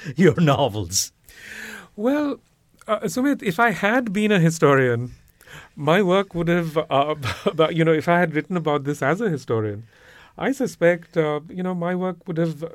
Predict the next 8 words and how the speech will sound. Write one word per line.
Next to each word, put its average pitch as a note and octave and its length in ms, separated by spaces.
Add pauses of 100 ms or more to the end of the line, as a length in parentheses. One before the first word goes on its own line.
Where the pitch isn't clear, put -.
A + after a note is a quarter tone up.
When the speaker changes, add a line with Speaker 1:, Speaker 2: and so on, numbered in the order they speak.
(300)
Speaker 2:
vanished D3 460
into D3+ 220
that C#3+ 220
same D3 280
ether C#3+ 480 (460)
wh-, C3+ 340
where C3+ 240
other, D#3+ 320